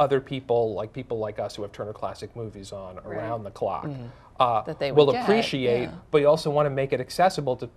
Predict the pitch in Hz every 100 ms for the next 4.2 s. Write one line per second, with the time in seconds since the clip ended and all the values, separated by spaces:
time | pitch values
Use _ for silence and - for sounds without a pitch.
0 | - 135 117 - - 131 127 120 131 123
1 | 123 123 - 120 117 123 120 113 120 113
2 | 131 - 110 104 110 131 135 104 104 107
3 | 135 - 123 117 117 101 98 120 113 117
4 | -